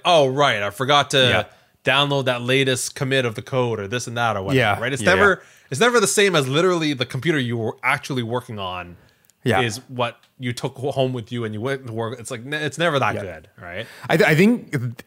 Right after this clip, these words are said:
Speaker 2: that is getting better and better over time, primarily because every-, like, everything's moving to the cloud, right?
Speaker 1: Yeah.
Speaker 2: And so I actu-, I actually think the biggest thing is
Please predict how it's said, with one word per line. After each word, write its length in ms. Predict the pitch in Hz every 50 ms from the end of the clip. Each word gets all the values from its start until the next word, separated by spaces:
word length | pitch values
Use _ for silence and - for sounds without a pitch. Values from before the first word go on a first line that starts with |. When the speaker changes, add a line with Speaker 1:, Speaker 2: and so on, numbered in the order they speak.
| _
Speaker 2:
that 240 | - 139 131 127 147
is 100 | 156 135
getting 240 | 131 156 139 135 120
better 220 | 98 117 110 113
and 80 | 113 117
better 160 | 117 104 107
over 160 | 107 98 104
time, 520 | 98 110 101 98 110 131 143 143 156 180 - _ _ - -
primarily 600 | - - 117 113 120 120 127 139 151 160 156 156 151
because 680 | 123 131 123 - - 127 120 117 110 - - - - - - - -
every-, 300 | - 147 131 120 127 156 - -
like, 120 | 131 113
everything's 340 | 120 120 117 113 123 113 104
moving 180 | 113 110 101 104
to 40 | 90
the 80 | 92 95
cloud, 480 | - - 95 90 95 101 110 113 117 - - - -
right? 220 | 107 101 101 - - _ _ _ - -
Speaker 1:
Yeah. 200 | 104 95 92 87 - _
Speaker 2:
And 200 | - - 135 127 -
so 80 | 147
I 100 | 139 135
actu-, 140 | 143 143 -
I 100 | 120 127 147
actually 180 | 135 - 143
think 120 | 135 139 120
the 60 | 117
biggest 420 | 107 98 123 110 120 113 - -
thing 200 | - 123 113 107
is 360 | 104 101 98 98 95 92 -